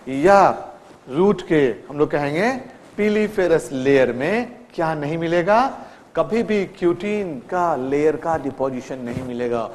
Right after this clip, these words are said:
और ना ही इसमें स्टोमाटा मिलेगा। फिर समझो स्टोमाटा क्यों नहीं मिलेगा। स्टोमाटा पत्ते पे मिलने वाला वो tiny pore है जिसके through ये exchange of gases कर रहा है।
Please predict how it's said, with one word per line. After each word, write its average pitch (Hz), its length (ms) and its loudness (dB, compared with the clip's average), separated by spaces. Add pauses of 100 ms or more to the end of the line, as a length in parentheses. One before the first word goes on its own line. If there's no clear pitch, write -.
(200)
और 170 180 0
ना 139 240 0
ही 185 160 -2
इसमें 156 340 -6
स्टोमाटा 110 500 -8
मिलेगा। 135 360 -6 (100)
फिर 262 100 -4
समझो 127 300 -4
स्टोमाटा 165 440 2
क्यों 196 180 -4
नहीं 190 100 -2
मिलेगा। 196 340 0 (640)
स्टोमाटा 233 640 0 (160)
पत्ते 247 340 0
पे 240 200 6
मिलने 180 360 2
वाला 175 360 6
वो 175 240 6
tiny 139 380 0
pore 123 320 -4
है 135 460 -2 (220)
जिसके 214 440 -2
through 214 340 0
ये 190 320 4
exchange 226 640 2
of 180 180 0 (120)
gases 151 460 0
कर 143 180 2
रहा 127 300 0
है। 120 200 0